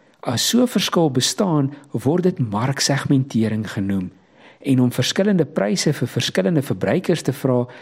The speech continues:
staan bekend as derde graadse prysdiskriminasie. In die V S A was daar beweringe dat die pink belasting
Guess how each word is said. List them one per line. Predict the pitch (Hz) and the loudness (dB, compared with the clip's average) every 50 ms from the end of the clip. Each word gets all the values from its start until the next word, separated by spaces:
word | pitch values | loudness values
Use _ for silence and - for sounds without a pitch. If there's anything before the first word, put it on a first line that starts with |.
| - - - | -20 -20 -12
staan | - - - 226 226 226 | -12 -4 -2 0 0 2
bekend | 220 233 214 - - 175 170 160 165 | 2 0 0 2 2 2 2 2 2
as | 170 160 - - - | 0 0 -2 -2 -4
derde | 101 80 98 123 135 139 160 147 | -4 -2 0 -2 0 0 0 -2
graadse | - - 113 98 95 104 - - - | -2 -4 -4 -4 -4 -6 -4 -4 -6
prysdiskriminasie. | - - - 208 208 208 175 - - 156 - - - 127 123 120 117 110 110 104 101 101 - - 98 87 85 - - _ _ _ _ _ _ _ _ _ _ _ _ - - - - _ - | -4 -4 -4 -2 0 0 -2 0 0 -2 -2 0 -2 -2 0 0 0 0 0 0 0 -2 -2 -2 -4 -4 -4 -8 -18 _ _ _ _ _ _ _ _ _ _ _ _ -20 -20 -20 -20 _ -4
In | - 208 | -2 0
die | 247 277 262 | 2 2 0
V | - - 247 233 226 196 | 2 4 4 4 4 2
S | 160 - | 2 2
A | - 139 131 127 | 0 0 0 0
was | 113 117 127 165 - | 0 0 0 -2 0
daar | - 226 226 214 | 0 0 2 2
beweringe | 220 196 151 123 110 113 113 117 120 117 113 113 | 2 0 0 0 0 0 2 2 2 2 0 0
dat | 110 104 101 | 0 0 2
die | 110 107 - - - | 2 0 0 -2 0
pink | - 214 247 254 - | 2 2 2 2 0
belasting | - 190 147 127 117 117 - - 135 120 117 | 0 0 0 0 -2 -4 -2 -2 -2 -2 -2